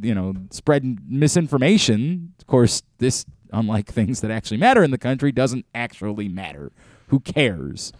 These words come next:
Um, but we said we were gonna invite all the players on. We invited Bernard Pollard on. He said yes. So that's the way it's gonna go. We're gonna let Bernard Pollard come on today. Um, also, Drew Forrester will stop by a little bit later on, and we will play Would You Rather Wednesday. So all of that coming up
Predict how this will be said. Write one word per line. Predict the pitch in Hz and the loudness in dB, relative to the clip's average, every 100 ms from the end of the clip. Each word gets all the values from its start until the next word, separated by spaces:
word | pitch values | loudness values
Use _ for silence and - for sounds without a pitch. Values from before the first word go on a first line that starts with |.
| _ _ _ - | _ _ _ -4
Um, | 127 123 123 120 117 - _ | 0 2 2 0 -2 -8 _
but | 143 139 - _ - | 4 4 2 _ -16
we | - 110 | -2 0
said | 127 147 | 2 2
we | 147 | 2
were | 156 | 2
gonna | 160 | 2
invite | 156 156 | 2 4
all | 160 | 2
the | |
players | 156 165 180 180 | 4 4 4 2
on. | 180 190 185 | 2 0 0
We | 120 | 0
invited | 107 127 143 131 | 2 2 0 0
Bernard | 139 139 | 0 0
Pollard | 131 127 131 127 | 0 0 0 0
on. | 127 127 113 | 0 -2 -4
He | 107 104 101 | -2 -2 -4
said | - 110 98 90 | -6 -4 -2 -6
yes. | 78 - | -10 -12
So | - - 90 85 78 _ _ - - _ | -12 -8 -8 -8 -12 _ _ -20 -20 _
that's | 104 - | -12 -4
the | |
way | 123 | 0
it's | 139 | 0
gonna | - 160 | 0 0
go. | 196 135 _ | 0 0 _
We're | - 95 | -8 -6
gonna | 104 | -4
let | 104 - | -2 -2
Bernard | 104 104 98 | 0 0 0
Pollard | 101 95 90 | -4 -4 -4
come | 95 90 | -4 -4
on | 85 | -4
today. | 82 62 58 - _ - _ _ _ - | -6 -10 -12 -16 _ -20 _ _ _ 0
Um, | 127 131 127 131 - | 4 6 6 2 2
also, | 156 165 - 156 135 123 | 4 6 6 4 6 4
Drew | 117 139 | 2 0
Forrester | 127 107 - 90 | 2 0 0 -6
will | |
stop | - 107 87 | -4 -4 -2
by | 107 | -2
a | |
little | 104 101 | -2 -2
bit | 90 | -2
later | 101 117 | 0 4
on, | 196 180 | 4 4
and | 147 | 2
we | 131 | 2
will | 113 | 2
play | - 101 | 0 -2
Would | 95 95 | -2 -2
You | 90 | -2
Rather | 90 85 | -4 -4
Wednesday. | 85 87 82 - 57 | -4 -6 -8 -12 -12
So | - - | -14 -8
all | 107 117 120 | -2 0 0
of | 92 | 0
that | 110 104 - | -4 -4 -10
coming | - 113 107 | -8 -4 -4
up | 98 92 | -4 -8